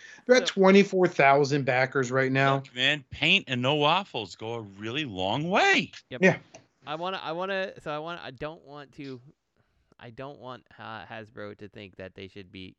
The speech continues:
Speaker 2: crowdfunding anything, 'cause I, I feel like Hasbro is a big enough company that this is bullshit maneuver they're doing. That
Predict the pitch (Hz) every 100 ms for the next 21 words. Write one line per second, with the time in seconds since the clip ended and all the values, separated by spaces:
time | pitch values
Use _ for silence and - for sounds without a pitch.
0 | - 92 95 98 95 92 92 107 _ _
1 | - 104 90 - 85 - 101 98 _ -
2 | 117 - 131 131 120 113 123 113 117 113
3 | 107 107 107 101 - 107 95 101 98 90
4 | 90 90 90 95 92 95 92 92 92 90
5 | 90 87 98 87 _ _ _ _ _ _
6 | - 135 175